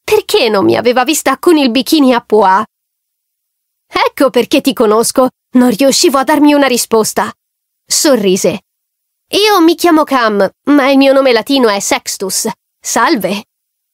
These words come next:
D'un tratto mi salì dal petto una risata, gorgogliante come bollicine.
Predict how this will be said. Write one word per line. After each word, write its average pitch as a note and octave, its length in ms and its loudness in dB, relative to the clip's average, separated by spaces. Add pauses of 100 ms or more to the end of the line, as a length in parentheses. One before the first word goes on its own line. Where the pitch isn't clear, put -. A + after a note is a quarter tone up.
(460)
D'un F4+ 280 0
tratto D4 500 -2
mi D#4+ 160 2
salì D#4+ 280 0
dal A#3+ 200 0
petto A#3+ 340 0
una G#3 220 0
risata, G3 540 -2 (120)
gorgogliante B3+ 1000 0
come C#4 280 2
bollicine. G#3 760 0